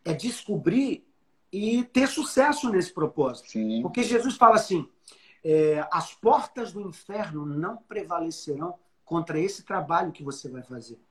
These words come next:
Speaker 1: Jesus para Pedro. E para as ovelhas, ele diz assim, "Eu as chamo para fora e elas vêm e me acompanham." Quer dizer, você tem a garantia de que o Senhor tá indo na
Speaker 2: Uhum.
Speaker 1: frente e elas estão indo atrás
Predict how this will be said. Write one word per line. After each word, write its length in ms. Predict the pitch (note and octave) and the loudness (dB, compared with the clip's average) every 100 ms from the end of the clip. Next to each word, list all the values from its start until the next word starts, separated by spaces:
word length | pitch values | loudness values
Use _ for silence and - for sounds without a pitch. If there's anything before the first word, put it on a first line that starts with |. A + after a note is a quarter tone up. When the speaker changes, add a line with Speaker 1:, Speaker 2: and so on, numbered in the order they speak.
| _ | _
Speaker 1:
Jesus 280 | C#3+ D3+ D#3+ | 2 2 4
para 140 | G3 F#3+ | 2 4
Pedro. 340 | F3+ F#3+ - _ - - - | 8 8 6 _ -20 -18 -2
E 80 | F#3 | 6
para 180 | A3+ A#3+ | 10 12
as 120 | G#3+ | 12
ovelhas, 540 | F#3 C#3+ A3+ A#3 F3 | 8 8 6 6 -2
ele 100 | G#3 | -6
diz 100 | F3+ | -4
assim, 320 | G3+ - F3 - _ _ _ _ _ | -6 -6 -8 -8 _ _ _ _ _
"Eu 420 | A#3 D4 F4 G4 - _ _ - | 0 2 0 -2 -6 _ _ -4
as 220 | A#3 A#3+ | -2 -2
chamo 540 | - - C#4+ E4 - - | -6 -8 0 2 2 -4
para 260 | B3+ A#3+ | -6 -6
fora 480 | - - G#3 - - _ _ | -10 -12 -8 -8 -8 _ _
e 180 | F3+ | -6
elas 380 | G3 G#3+ F#3+ D3+ | -4 -2 -6 -10
vêm 300 | C#3+ G#3+ A#3+ | -12 -10 -10
e 40 | A#3 | -12
me 80 | |
acompanham." 520 | A3+ A#3 A3+ - F#3+ E3+ | -12 -12 -12 -6 -4 -4
Quer 80 | |
dizer, 200 | C#3 D3 - _ - | -6 -10 -12 _ -4
você 240 | D#3+ E3+ | 0 2
tem 180 | - B3+ | 2 2
a 100 | C#4 | 4
garantia 560 | B3 A3 F#3+ - A#3 A#3 | 4 4 2 -2 -8 -8
de 80 | - | -6
que 80 | |
o 40 | G3+ | -8
Senhor 340 | B2 A#2+ B2 | -2 0 2
tá 120 | A2+ | 0
indo 120 | G2+ A2+ | -2 0
na 100 | B2 | -2
Speaker 2:
Uhum. 140 | D3+ | -2
Speaker 1:
frente 320 | G3+ A#3+ - | -4 -6 -6
e 20 | |
elas 180 | G3 G#3 | -4 -4
estão 240 | - F#3 A3 | -6 -14 -10
indo 100 | G#3+ | -4
atrás 600 | F#3 - F#3+ A#3+ A#3 - | -4 -4 -2 0 -2 -16